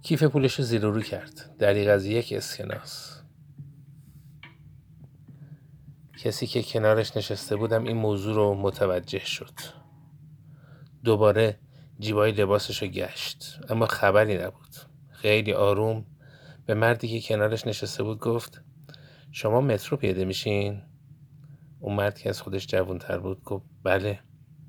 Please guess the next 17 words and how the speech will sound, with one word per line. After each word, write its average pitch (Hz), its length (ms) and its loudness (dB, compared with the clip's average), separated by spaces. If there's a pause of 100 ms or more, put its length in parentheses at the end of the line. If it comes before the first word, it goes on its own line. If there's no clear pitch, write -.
(460)
ادامه 123 340 2
داد: 143 200 2 (240)
«این 143 220 -2
بچه‌های 127 580 -2
من 135 300 2 (880)
بدون 127 320 0
اطلاع 110 760 4
همین - 340 -8
امروز 113 340 -8
صبح 120 260 -6
انگار 110 200 -2
از 110 200 -2
جیب 120 180 -6
من 123 200 -4
پول 127 320 -6
برداشتن.» 120 640 0
و 117 340 -4